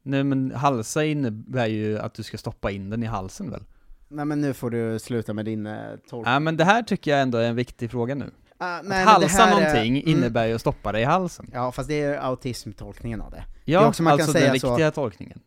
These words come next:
Speaker 2: ge någon en gla-, ett glas öl och säga så:
Speaker 1: Mm.
Speaker 2: "Halsa den."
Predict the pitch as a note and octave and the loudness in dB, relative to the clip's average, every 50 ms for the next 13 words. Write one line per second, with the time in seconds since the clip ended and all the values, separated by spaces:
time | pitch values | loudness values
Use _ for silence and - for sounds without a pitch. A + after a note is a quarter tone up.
0 | _ - C#3 D3+ D#3 D3 C#3+ C#3 C3+ C3 C3 C3+ A#2+ C#3 D#3+ D#3 - - D3 C3+ | _ -4 0 2 2 4 4 2 2 2 2 0 2 2 2 2 2 -2 -4 -4
1 | C#3+ D#3 D3+ C#3+ - A#2 G#2+ A#2+ D3 D3+ - _ _ _ - B2+ - C#3 A#2+ A2+ | -2 0 0 0 -2 -4 -6 -6 -6 -8 -10 _ _ _ -12 -6 -4 -4 -6 -4
2 | - A2+ A2 G#2+ - _ - - B2 A2+ G#2+ E3 E3 C3+ - F3 D#3+ C3+ A2 G2+ | -4 -6 -6 -6 -8 _ -20 -14 -10 -4 0 0 0 0 0 0 0 0 -2 -4
3 | F#2+ | -10